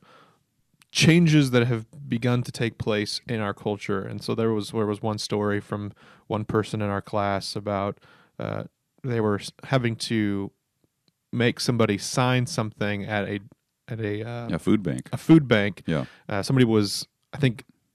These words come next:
Speaker 1: receiving food or clothing.
Speaker 2: An elderly person. So it's, it's a food bank
Speaker 1: Right.
Speaker 2: for elderly people who are poor.
Speaker 1: Yeah, it's retired people who need help.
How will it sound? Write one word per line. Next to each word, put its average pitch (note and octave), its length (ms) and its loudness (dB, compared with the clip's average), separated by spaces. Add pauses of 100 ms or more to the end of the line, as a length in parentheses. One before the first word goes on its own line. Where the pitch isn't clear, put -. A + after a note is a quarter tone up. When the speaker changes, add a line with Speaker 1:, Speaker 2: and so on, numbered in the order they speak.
(260)
Speaker 1:
receiving D3+ 800 4
food C3 480 6
or B2+ 80 2
clothing. A2+ 640 4
Speaker 2:
An F2+ 140 4
elderly F2 440 6
person. - 340 -4
So D#2 160 4
it's, - 280 -2
it's - 200 -2
a E2 60 -2
food G2 260 0
bank F2 160 2
Speaker 1:
Right. A2 160 4
Speaker 2:
for - 40 2
elderly D#2 420 4
people C#2 340 -4
who C#2 120 -2
are B1 100 -2
poor. - 260 -6 (220)
Speaker 1:
Yeah, B2+ 300 2
it's - 160 -6
retired D3 580 4
people C3 440 2
who A#2 400 0
need C3 480 2
help. A2+ 480 0